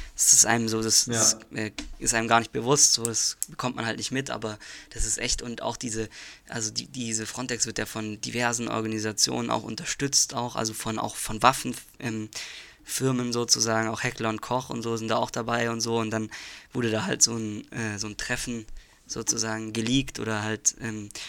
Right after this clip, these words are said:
Speaker 1: von verschiedenen Organisationen und da stecken halt so viele Interessen dahinter, die sozusagen, ähm, dafür sind und mit denen zusammenarbeiten gegen die Flüchtlinge sozusagen und die,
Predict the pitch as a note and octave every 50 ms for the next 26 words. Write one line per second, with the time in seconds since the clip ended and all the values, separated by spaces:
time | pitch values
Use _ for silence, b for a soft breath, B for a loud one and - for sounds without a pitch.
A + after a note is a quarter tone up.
0 | B B B _ - A#2 A2+ G#2+ G#2+ - - A2 - C3 A#2+ A#2 A#2 A2+ A#2 A#2
1 | A2+ A2+ A2+ A2 A2 - - B2 B2 A#2+ A2+ A2 A2+ A#2 - - - - - A#2
2 | A#2 A#2 A#2 - C3 C3 D#4 - - C#3+ - B2+ A#2+ A#2 B2 A2+ B2 A#2 A#2+ A#2+
3 | - - B2+ A#2+ A2+ A#2 A#2 A2+ - A2+ A2+ A2+ A2 A2+ A2 G#2+ - - A#2 A2+
4 | A2+ A2+ A2 A2+ A2+ G#2 B B B D4+ B B B B - C3 B2 A#2 A2+ A2
5 | G#2+ - - - _ _ _ _ _ _ _ _ - - - _ _ _ - -
6 | - - - C#3 C#3 C3+ C3 A#2+ A#2 A#2 A2+ A2+ A#2 A#2 - - - A#2 A2+ -
7 | B2 A2+ - - A2+ C3 C#3 D#3 C#3 A2+ A2 A2 A2 A#2 A2+ A2+ - B2 A2+ A2
8 | - C3+ C3+ C3 C3 B2 A2+ A#2 C#3+ D#3 B2 - - - C#3 C3+ - - - A2
9 | A2 G#2+ G#2 G#2 G#2+ G#2+ A#2 - - B2 A2 A2 G#2+ G#2 G#2+ A2 A2+ A2+ - -
10 | B2 A#2+ A2+